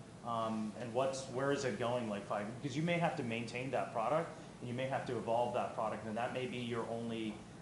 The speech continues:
baby that you manage for two to three years. Um, so how are you gonna innovate on that? How are you gonna get revenue? Um, 'cause if you don't have revenue and the product isn't getting any value,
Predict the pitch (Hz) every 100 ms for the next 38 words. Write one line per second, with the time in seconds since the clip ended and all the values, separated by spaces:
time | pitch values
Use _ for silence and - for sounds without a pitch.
0 | - 123 127 117 110 110 113 110 120 95
1 | - - 107 98 95 - 123 107 110 104
2 | 110 120 95 - - - - - 107 104
3 | 104 - 117 147 147 131 117 123 117 117
4 | 113 110 113 113 104 131 131 120 101 104
5 | 120 107 113 127 113 110 - - - -
6 | 113 113 110 123 117 123 165 180 143 127
7 | 127 120 120 120 120 - - - 120 120
8 | 120 117 101 - 147 143 147 123 113 113
9 | 110 107 107 190 208 131 127